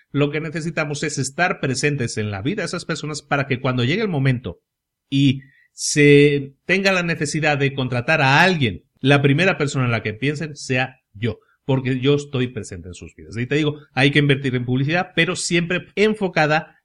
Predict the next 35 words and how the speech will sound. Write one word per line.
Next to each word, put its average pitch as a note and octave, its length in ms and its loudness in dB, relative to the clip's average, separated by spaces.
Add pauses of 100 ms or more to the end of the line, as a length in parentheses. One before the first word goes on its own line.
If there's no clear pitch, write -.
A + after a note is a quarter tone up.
(140)
a C3 120 2
las C3+ 500 2
cien F3 380 6
personas D#3 580 2
perfectas D3 680 0
para A#2+ 200 0
mi B2+ 120 2
negocio, D3+ 420 2
si G#2+ 140 -4 (120)
hablamos A2+ 360 0
de B2 80 2
negocio, C#3 500 0 (340)
o G3+ 360 0 (360)
para E3 280 4
el C3+ 360 2
barrio, E3 640 2
o C3+ 260 -2
la B2+ 180 2
zona, F3 680 -2
o C3 140 -2
el B2+ 160 0
área F3+ 260 0
de F3 60 -2
influencia, D#3+ 560 -4
o D3+ 160 4
el C#3+ 220 4
perfil C#3+ 440 -4
socioeconómico D3+ 800 -2
que - 80 -2
a B2 80 0
mí D3+ 140 -2
me C3+ 160 -2
puede C3+ 240 -4
interesar C3+ 560 -4
conseguir. G2+ 540 -10